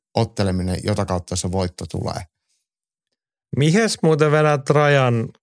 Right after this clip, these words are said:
Speaker 2: kun sanoit, että, ö, Darius ei ole sellainen ottelija, joka voittaa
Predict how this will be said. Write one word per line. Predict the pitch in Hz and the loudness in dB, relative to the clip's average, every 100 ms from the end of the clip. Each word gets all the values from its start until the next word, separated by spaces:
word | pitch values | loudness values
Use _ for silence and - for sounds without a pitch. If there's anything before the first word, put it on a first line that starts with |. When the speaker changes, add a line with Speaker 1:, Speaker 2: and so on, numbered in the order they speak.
| - | -8
Speaker 2:
kun | 123 | -6
sanoit, | - 131 127 120 104 | 0 2 4 2 2
että, | 107 - - - _ _ _ _ _ _ _ _ _ - | -2 -6 -14 -14 _ _ _ _ _ _ _ _ _ -4
ö, | 113 110 113 110 123 120 | -2 0 -2 -4 -6 0
Darius | 131 127 120 101 - | 2 4 2 2 0
ei | 110 110 | 2 2
ole | |
sellainen | 101 - 110 101 98 | 2 2 2 2 0
ottelija, | - - 101 98 | -2 0 2 2
joka | 98 107 101 | 0 0 2
voittaa | 107 92 - - 87 85 | 2 0 -4 -4 -2 -4